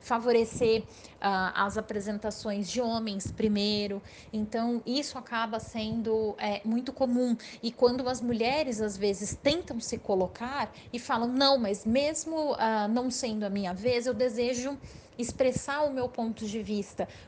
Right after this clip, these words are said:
Muitas vezes as mulheres acabam sendo taxadas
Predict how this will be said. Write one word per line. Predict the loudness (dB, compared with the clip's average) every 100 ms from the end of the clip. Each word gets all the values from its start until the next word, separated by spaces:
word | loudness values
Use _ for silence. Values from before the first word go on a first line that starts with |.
| -4
Muitas | 0 0 0
vezes | 0 0 -2
as | -4
mulheres | 0 2 4 2
acabam | 0 0 0 2 0
sendo | 0 -2 -2
taxadas | -4 -4 -4 -4 -2 -2 -2 0 0 -2